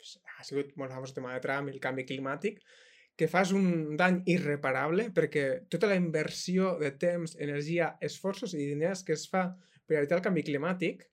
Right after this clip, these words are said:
per exemple, tu, eh, pots fer un, en una declaració estúpida, pues, pots fer molt de mal, no? I que molta gent comença a creure que ja no,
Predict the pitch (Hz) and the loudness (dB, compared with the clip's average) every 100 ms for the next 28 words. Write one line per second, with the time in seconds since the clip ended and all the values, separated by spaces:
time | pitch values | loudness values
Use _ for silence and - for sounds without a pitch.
0 | _ _ _ _ _ _ _ _ _ _ | _ _ _ _ _ _ _ _ _ _
1 | - 143 147 175 185 147 170 - _ _ | -4 -2 2 0 2 0 -2 -4 _ _
2 | _ _ _ _ _ 220 233 254 254 160 | _ _ _ _ _ 2 4 4 4 6
3 | 156 156 185 185 202 196 180 - - - | 6 4 2 2 2 2 2 -2 -12 0
4 | 151 151 170 214 190 190 180 180 190 185 | 0 2 2 2 4 2 2 0 2 4
5 | 170 - 156 - 226 214 175 170 240 - | 2 0 -10 -4 -4 0 2 2 0 -8
6 | _ _ _ _ _ _ - 139 - 143 | _ _ _ _ _ _ -4 -2 -4 -2
7 | 208 202 208 170 139 170 143 156 214 156 | 0 2 2 0 2 0 0 -2 -2 -2
8 | 135 156 170 180 139 139 156 185 143 127 | -4 -4 -2 0 -2 -4 -2 0 0 -2
9 | 139 139 139 139 139 143 | -10 -10 -12 -12 -12 -14